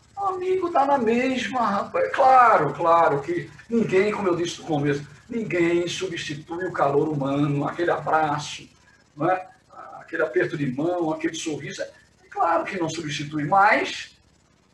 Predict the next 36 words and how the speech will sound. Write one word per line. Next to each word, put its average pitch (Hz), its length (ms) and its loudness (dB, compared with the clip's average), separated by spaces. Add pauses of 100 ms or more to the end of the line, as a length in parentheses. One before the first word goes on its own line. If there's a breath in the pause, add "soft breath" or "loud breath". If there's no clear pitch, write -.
(260)
precisamos 180 540 -4
agora 175 320 2
nos 190 140 -4
adequar 208 640 2 (600)
e 175 100 -12
tirar 214 720 4 (100)
desses 160 320 -6
momentos, 156 680 0
né, 180 180 -2 (260)
de 147 60 -14
profundas 226 460 -2
reflexões, 202 640 2
onde 196 160 -2
você 175 280 -2
mesmo 160 320 -2
disse, 226 320 -8
onde 339 280 -6
deixamos 208 300 0
de 190 80 -4
conviver 180 460 0
fisicamente. 160 840 -2 (320)
É 143 160 -6
como 190 200 -6
se - 380 -8
tristeza 208 440 2
e - 40 -4
saudade, 151 500 4
eu 160 60 2
não 160 100 -4
gosto 165 240 0
de 165 60 -6
tristeza, 160 460 -2
não, 139 160 -2
eu 135 60 -6
gosto 156 220 -4
de, 143 140 -12